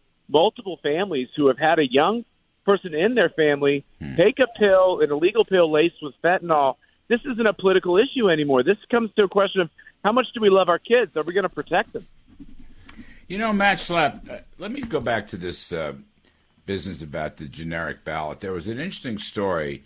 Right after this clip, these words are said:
Speaker 2: Uh, Bob Cahaly, who runs the Trafalgar polling operation, wrote
Speaker 1: Great
Speaker 2: a
Speaker 1: guy.
Speaker 2: piece. Yeah, sm-, very smart guy, very good operation. So he, he's making the case that because Joe Biden has declared war against Republicans,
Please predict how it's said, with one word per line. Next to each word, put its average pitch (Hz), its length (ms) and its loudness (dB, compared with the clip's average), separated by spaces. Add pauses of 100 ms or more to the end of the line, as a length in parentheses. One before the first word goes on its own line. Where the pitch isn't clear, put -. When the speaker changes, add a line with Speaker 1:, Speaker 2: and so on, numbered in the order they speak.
(420)
Speaker 2:
Uh, 85 560 -10 (180)
Bob 117 340 -6
Cahaly, 101 500 -6
who 92 100 -8
runs 90 320 -6
the 92 100 -10
Trafalgar 90 680 -8
polling 87 440 -10
operation, 67 800 -16 (400)
wrote 104 160 -4
Speaker 1:
Great 170 180 2
Speaker 2:
a - 100 -16
Speaker 1:
guy. 104 120 0
Speaker 2:
piece. - 340 -12 (100)
Yeah, 95 380 -4
sm-, - 280 -10
very 107 280 -2
smart 92 300 -6
guy, 78 220 -6
very 104 240 -2
good 92 120 -4
operation. 82 580 -8 (440)
So 127 500 -6
he, 233 500 -8
he's 208 360 -8
making 123 440 -6
the 98 80 -8
case 101 380 -6
that 90 200 -12
because 185 460 -8
Joe 120 340 -6
Biden 92 520 -6
has 85 220 -12
declared 90 600 -8
war 95 280 -6
against 82 380 -10
Republicans, 69 760 -12